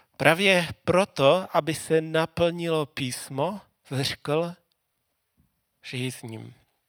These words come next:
No, farizeové a zákonníci konali všechno pro to, aby se nenaplnilo písmo. A přece, eh, vidíme, že konají jak kdyby ten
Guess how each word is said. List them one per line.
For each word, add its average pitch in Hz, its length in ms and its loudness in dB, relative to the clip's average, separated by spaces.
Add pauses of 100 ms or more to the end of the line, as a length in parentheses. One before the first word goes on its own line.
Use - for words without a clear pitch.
(920)
No, 131 160 2
farizeové 147 760 4
a 143 60 2
zákonníci 135 920 -4 (280)
konali 139 460 2
všechno 160 500 2
pro 170 200 2
to, 180 140 2
aby 156 240 -2
se 160 260 2 (320)
nenaplnilo 123 840 -2
písmo. 113 680 -12 (720)
A 117 260 -4
přece, 135 760 0
eh, - 960 0
vidíme, 127 480 -2
že 127 200 0
konají 131 680 -2 (180)
jak 120 240 -8
kdyby 131 260 -4
ten 127 360 -6